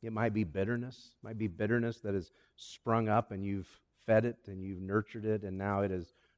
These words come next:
wrapped itself around you and it has claimed you as its own. Something has marked in, marched into your life. It has conquered you. It reigns. It's marked you as its own, and you need to know Jesus. You need to know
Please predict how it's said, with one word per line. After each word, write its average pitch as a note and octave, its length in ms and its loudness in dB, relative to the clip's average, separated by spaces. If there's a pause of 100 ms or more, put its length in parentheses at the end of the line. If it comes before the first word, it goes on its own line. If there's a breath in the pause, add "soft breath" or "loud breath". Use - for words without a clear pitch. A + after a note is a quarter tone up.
wrapped G#2 380 2
itself G#2 460 -4
around G2 400 -2
you G2+ 220 0
and F#2+ 120 -2
it G2 120 -2
has F#2 180 -4
claimed G#2+ 360 -2
you G2 320 2 (380)
as G2+ 220 0
its - 160 -8
own. F#2+ 240 2
Something A2 400 -4
has F#2 160 -4
marked G#2 420 4
in, A#2 400 -6
marched B2+ 400 8
into B2 180 0
your A2 160 6
life. B2+ 400 8
It G#2+ 160 0
has G2 180 2
conquered C3 440 0
you. C3 160 4
It G2+ 160 0
reigns. C3+ 520 0 (260 loud breath)
It's - 760 -20
marked A#2+ 440 6
you C3 240 6
as A2+ 240 4
its - 220 -10
own, G2+ 320 2
and G2+ 200 -6
you B2+ 420 4
need A2 440 -4
to A2 60 -12
know G2+ 520 -2
Jesus. G2 540 -4
You A2+ 240 0
need A2 280 -4
to A#2+ 80 -12
know F#2+ 400 -2